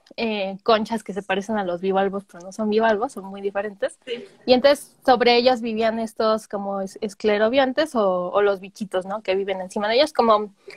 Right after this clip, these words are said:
Speaker 1: cuando hoy en día vamos al mar y vemos, no sé, los percebes, em, sobre ciertas,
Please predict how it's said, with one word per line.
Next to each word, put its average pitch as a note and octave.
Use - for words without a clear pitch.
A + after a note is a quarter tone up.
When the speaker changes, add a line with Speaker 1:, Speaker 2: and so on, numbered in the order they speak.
Speaker 1:
cuando B3
hoy C#4
en C#4+
día C4+
vamos B3+
al G#3
mar G#3+
y A3+
vemos, G#3+
no G3+
sé, G3+
los G#3
percebes, G#3
em, G3
sobre G3+
ciertas, G3